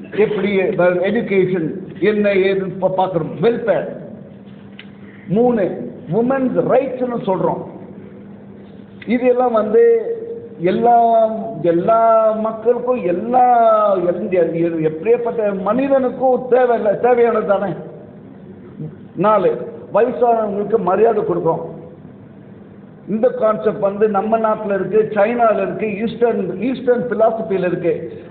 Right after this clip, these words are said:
வெஸ்டர்ன் பிலாசபில அவ்வளோ கிடையாது. அதே சமயத்துல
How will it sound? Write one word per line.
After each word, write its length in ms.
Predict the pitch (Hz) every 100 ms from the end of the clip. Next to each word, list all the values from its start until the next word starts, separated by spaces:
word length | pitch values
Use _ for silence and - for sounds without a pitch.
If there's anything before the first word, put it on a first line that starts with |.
| 151
வெஸ்டர்ன் 480 | 247 - 254 240 208
பிலாசபில 460 | 202 208 202 220 143 185
அவ்வளோ 320 | 190 233 226
கிடையாது. 400 | 214 202 170 - - - - - - - - 440 427 - 427 - - - - - - - -
அதே 260 | - 202 233
சமயத்துல 800 | 226 208 208 208 196 185 135